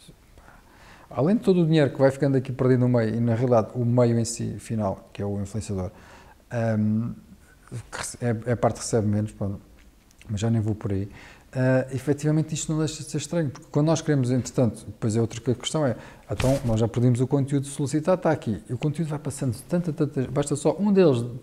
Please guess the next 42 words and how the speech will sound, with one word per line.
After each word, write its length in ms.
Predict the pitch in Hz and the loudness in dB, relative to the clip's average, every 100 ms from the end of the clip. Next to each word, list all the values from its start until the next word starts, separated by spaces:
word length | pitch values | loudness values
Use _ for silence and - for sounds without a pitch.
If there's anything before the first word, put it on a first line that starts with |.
| - | -12
con-, 240 | - 139 135 | -6 -4 -2
não 160 | 147 | -2
concordar 400 | 143 139 139 135 | 0 -2 2 2
com 80 | 135 | 4
alguma 160 | 131 127 | 2 2
coisa, 220 | 147 139 | 0 -2
aquilo 160 | 139 | -2
volta 180 | 120 113 | -2 -2
tudo 160 | 113 117 | -2 -4
para 100 | 110 | -4
trás. 200 | 101 92 - - - - - | -4 -6 -8 -18 -20 -20 -8
Às 120 | 120 | -4
vezes 140 | 147 | 0
o 80 | 151 | 2
ridículo 420 | 139 139 151 151 151 | 4 6 4 4 0
é 20 | |
andamos 280 | 151 151 143 | 2 0 0
uma 140 | 147 | -2
semana 300 | 143 151 147 | -2 -2 -2
a 40 | |
tentar, 360 | 147 139 143 127 | -2 -4 0 0
eh, 280 | 107 120 117 | 0 -2 -4
com 140 | - 123 | -2 -2
o 40 | |
cliente 280 | - 123 113 | 0 0 0
aprova 260 | 120 120 120 | 0 0 2
um, 160 | 127 | 0
um 40 | 120 | -2
conteúdo, 360 | 131 120 156 | -2 -2 -2
mas 120 | 156 | -2
eu 40 | 165 | -2
não 80 | 165 | -2
sei 140 | 160 | -4
qual 260 | 147 160 156 | -4 -2 -2
é, 80 | 151 | -2
quem 140 | 160 | -6
é 40 | 156 | -6
o 20 | |
cliente 280 | 156 151 139 | -4 -6 -6
afinal. 420 | 139 160 131 - - - - | -8 -8 -8 -10 -20 -20 -20
Se 160 | - 113 | -6 -2
aquilo 280 | 143 135 | 2 2